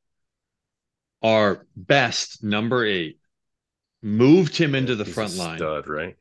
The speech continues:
Speaker 2: Yeah, I know.
Speaker 1: Moved, moved him into the front line, and then just weakened our already weak midfield.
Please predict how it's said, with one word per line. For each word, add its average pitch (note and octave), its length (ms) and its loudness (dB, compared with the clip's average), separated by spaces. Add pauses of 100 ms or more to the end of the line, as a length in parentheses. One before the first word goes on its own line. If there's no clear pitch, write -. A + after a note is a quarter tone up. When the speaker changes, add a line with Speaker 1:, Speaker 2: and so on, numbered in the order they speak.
Speaker 2:
Yeah, E2 320 -8
I - 60 -10
know. G#2+ 120 0
Speaker 1:
Moved, D3+ 480 6
moved D3+ 380 6
him D3 180 2
into A#2 200 0
the G2+ 100 -2
front F#2+ 240 -4
line, E2 340 -12 (1120)
and A#2+ 340 4
then C3 260 6
just A#2 240 2
weakened G#2 640 2
our G2+ 320 -2
already A#2+ 400 2
weak G#2 380 -2
midfield. F2 440 -8